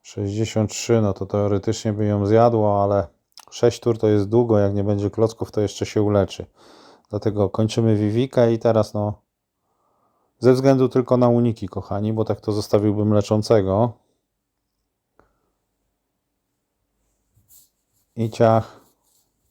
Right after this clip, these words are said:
No i teraz to już ryzyk fizyk. No, miejmy nadzieję, że wszystkiego nie, nie uniknie. Dobra.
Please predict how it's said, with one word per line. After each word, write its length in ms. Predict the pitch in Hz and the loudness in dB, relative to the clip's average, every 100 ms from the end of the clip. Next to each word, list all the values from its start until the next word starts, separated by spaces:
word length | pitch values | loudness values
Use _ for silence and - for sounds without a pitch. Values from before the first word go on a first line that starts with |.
| _ _ _ _ | _ _ _ _
No 260 | 254 190 156 | -2 2 2
i 80 | 120 | 2
teraz 300 | 117 110 - | 2 2 0
to 140 | 101 | -2
już 340 | 92 - - _ _ _ _ _ _ - | -2 -4 -18 _ _ _ _ _ _ -2
ryzyk 320 | 110 107 101 | 0 2 0
fizyk. 420 | - 104 92 87 | -2 -2 -2 -8
No, 80 | 92 | -8
miejmy 260 | 95 95 | -4 -2
nadzieję, 320 | 95 95 101 98 | -2 0 2 2
że 120 | 95 | -2
wszystkiego 540 | - 98 - 95 98 | -6 -10 -8 -6 -4
nie, 220 | 95 95 92 _ _ _ _ _ _ _ _ _ _ - | -2 -4 -6 _ _ _ _ _ _ _ _ _ _ -4
nie 120 | 104 | 0
uniknie. 520 | 101 95 85 - 90 | 2 0 -4 -10 -12
Dobra. 420 | 101 92 95 92 | -6 -6 -8 -12